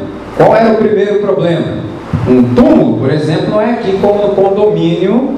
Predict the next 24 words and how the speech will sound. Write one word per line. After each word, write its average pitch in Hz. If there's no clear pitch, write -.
municipal. -
Agora 95
eu 104
já 117
sei 131
que 151
o 160
condomínio 143
aqui 139
se -
chama 147
municipal. 123
Túmulo 269
é 214
escavado 131
na 127
rocha 147
e 359
tem 175
uma 185
outra 240
rocha 147
pesadíssima 220
de 196